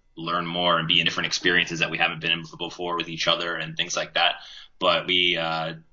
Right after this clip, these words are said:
we did a bunch of, like, couples communication,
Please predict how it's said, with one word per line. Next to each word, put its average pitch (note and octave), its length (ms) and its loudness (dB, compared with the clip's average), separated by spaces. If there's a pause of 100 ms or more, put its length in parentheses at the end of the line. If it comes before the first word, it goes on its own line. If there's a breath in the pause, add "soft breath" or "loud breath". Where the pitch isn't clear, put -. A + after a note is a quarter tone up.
we F2+ 140 -4
did F#2+ 240 2
a F2+ 60 2
bunch F#2+ 260 0
of, F2 120 -4
like, D#2 220 -6
couples A2 380 0
communication, G2 1080 -2